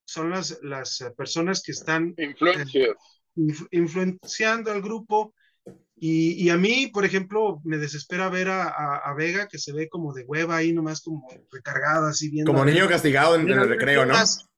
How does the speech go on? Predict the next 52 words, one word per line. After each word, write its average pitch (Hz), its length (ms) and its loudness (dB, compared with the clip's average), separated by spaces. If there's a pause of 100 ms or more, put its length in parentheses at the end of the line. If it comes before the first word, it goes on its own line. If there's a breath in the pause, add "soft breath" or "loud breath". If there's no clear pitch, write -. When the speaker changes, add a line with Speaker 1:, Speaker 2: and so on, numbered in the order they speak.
(180)
Speaker 1:
a 151 100 4
ver 208 120 8
a 240 80 6
qué 240 120 4
hora 254 120 6
sacabas, 233 500 0
porque 202 360 2
tengo 220 320 -4
que 240 80 -8
ir 247 80 -6
a 247 220 -2
sacarle 208 440 -2
brillo 233 380 -4
al, 180 340 -2
al, - 120 -8
Speaker 3:
Al 113 80 0
diamante. 127 460 2
Speaker 1:
al 127 80 -2
brillante 180 520 -4
que 214 80 0
me 190 140 2
puse 196 260 0
en 220 80 0
el, 170 240 -2
al 156 140 -6
diamante 175 360 -4
que 190 140 -6
me - 40 -12
puse 190 200 -6
en 208 80 -6
la, 190 80 -6
en 160 120 -6
el 151 140 -2
hocico 196 480 -2
y, 170 220 0 (460)
y 143 120 -2
mañana 156 340 2
tengo 196 160 -2
que 202 120 -4
ir 202 60 0
a 202 40 -2
lavar 175 240 -8
mi 202 160 -8
Ferrari. 175 580 -2 (420)
Mañana 147 200 -4
tengo 190 160 -8
que 202 80 -2
ir 202 60 -2
a 196 40 -2
lavar 185 200 -4
mi 202 100 -8
Ferrari. 170 400 -6